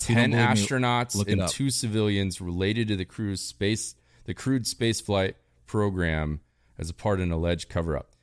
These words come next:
Speaker 2: Theodore Freeman killed ejecting from a T thirty-eight,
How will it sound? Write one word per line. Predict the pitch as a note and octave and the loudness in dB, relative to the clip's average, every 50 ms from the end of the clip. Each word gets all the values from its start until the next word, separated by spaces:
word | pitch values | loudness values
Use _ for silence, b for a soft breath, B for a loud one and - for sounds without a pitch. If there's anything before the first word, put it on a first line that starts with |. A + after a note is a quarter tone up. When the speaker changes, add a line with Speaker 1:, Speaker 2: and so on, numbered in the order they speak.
| _ - - | _ -12 -4
Speaker 2:
Theodore | - A2+ A2 A2 A2 A2 G#2 | -2 0 2 2 4 2 2
Freeman | G2 - - A2 G#2 F2+ D#2+ C#2+ C#2 C2 - | 0 -2 -2 -2 0 0 0 -2 -4 -6 -10
killed | - - - A2 A2 A2+ A2+ G#2+ - - _ _ _ _ _ _ _ _ _ _ _ _ _ _ _ _ - | -8 -4 0 0 2 2 0 -2 -4 -8 _ _ _ _ _ _ _ _ _ _ _ _ _ _ _ _ -4
ejecting | F2+ F2+ F2+ F#2 G2 F#2 F#2 - - G2+ F#2 E2+ | -4 -2 0 0 0 0 0 -2 -4 -4 -4 -4
from | - - G2 F2+ E2+ | -4 -2 -2 0 0
a | D#2+ | 0
T | - - - - G#2+ G2 F#2 | -2 -4 -6 -4 -2 -2 -2
thirty-eight, | - - F#2 F2 E2+ E2 D#2+ E2 D#2+ D2+ C#2+ C2+ - | -2 0 0 0 0 0 0 0 0 0 0 -4 -8